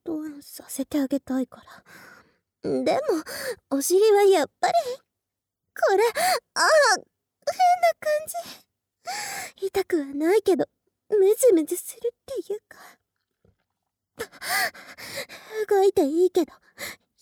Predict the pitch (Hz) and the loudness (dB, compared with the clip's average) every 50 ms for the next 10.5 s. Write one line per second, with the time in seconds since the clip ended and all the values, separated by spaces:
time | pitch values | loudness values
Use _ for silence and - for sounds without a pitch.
0 | _ - 466 - _ - - 659 587 466 415 415 453 523 - - _ _ _ _ | _ -12 -12 -12 _ -6 -2 0 0 0 -2 -4 -10 -20 -20 -20 _ _ _ _
1 | _ _ _ _ _ _ _ _ _ _ _ _ _ _ _ - - 1077 698 571 | _ _ _ _ _ _ _ _ _ _ _ _ _ _ _ 2 2 4 4 4
2 | 554 494 349 - _ _ _ _ _ _ _ _ _ _ _ _ - 480 - _ | 2 0 -4 -10 _ _ _ _ _ _ _ _ _ _ _ _ -14 -14 -14 _
3 | - - - - - 719 349 - _ - - - - - - - - - - - | -18 -20 -20 -14 -12 -12 -12 -12 _ -20 -20 -20 -20 -18 -16 -16 -16 -16 -8 -4
4 | 453 415 - - 453 415 453 440 _ _ _ - - 508 - - 587 640 - 784 | -4 -2 0 2 2 2 2 2 _ _ _ -10 -8 -6 -2 0 -2 2 4 4
5 | 587 403 349 403 403 - 359 330 339 - - - - - - - - - - - | 4 6 4 4 2 2 0 -2 -2 -6 -12 -16 -18 -18 -18 -20 -20 -20 -20 -20
6 | _ - - - - - _ _ _ _ _ _ _ - - 311 311 349 381 370 | _ -20 -20 -20 -20 -20 _ _ _ _ _ _ _ -12 -6 -4 -4 -2 -2 0
7 | 359 370 392 392 - - 381 - _ _ - 392 403 415 392 339 277 269 - 320 | 0 0 0 0 0 -2 -2 -4 _ _ -4 0 0 2 2 2 0 -2 -4 -8
8 | - - 453 523 508 - - 320 - _ - 311 320 359 - - - - - - | -6 -4 -4 -4 -2 -2 -4 -6 -6 _ -12 -14 -14 -14 -16 -18 -20 -20 -18 -16
9 | - - - - _ _ - - _ _ _ _ _ _ - 466 403 330 311 311 | -16 -16 -18 -20 _ _ -20 -20 _ _ _ _ _ _ -10 -8 -4 -2 0 2
10 | 320 339 330 320 339 349 349 330 269 254 | 2 4 4 4 4 4 2 2 0 -2